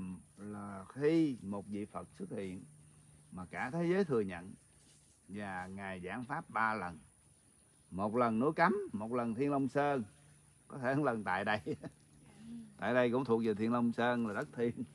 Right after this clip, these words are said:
mình không biết. Nhưng mà phải đi một cái tour ở Mỹ. Ngài lúc đó cũng giống như là ca sĩ Lệ Quyên thôi.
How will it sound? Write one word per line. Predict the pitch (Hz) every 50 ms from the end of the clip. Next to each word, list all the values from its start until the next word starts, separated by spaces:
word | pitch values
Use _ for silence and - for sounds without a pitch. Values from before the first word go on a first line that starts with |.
| - - - - - - -
mình | 104 95
không | 98 107 123 123
biết. | 143 180 349 370 330 - - - - - - - - -
Nhưng | - 143 147 147 143
mà | 139 127 120 117 113 104 - - - - -
phải | - 107 92 98 110 135 170 202 214 208
đi | 175 156 151 147
một | 139 127 110
cái | 170 160 -
tour | - 160 147 147 139
ở | 131 135 139
Mỹ. | 127 110 104 139 190 226 - - - - - - - - - -
Ngài | - 123 131 127 127 127
lúc | 143 185 185
đó | 190 196 214 214
cũng | 170 147 160 170
giống | 175 190 214 220 202
như | 175 160 160 160
là | 151 143 139 135 131 127 131 131 131 131 131 123 - - - - - - - -
ca | - 156 160 151
sĩ | 127 139
Lệ | 180 180 143 139 147
Quyên | 156 160 170 165 165 165
thôi. | 160 156 156 156 156 160 170 180 190 196 196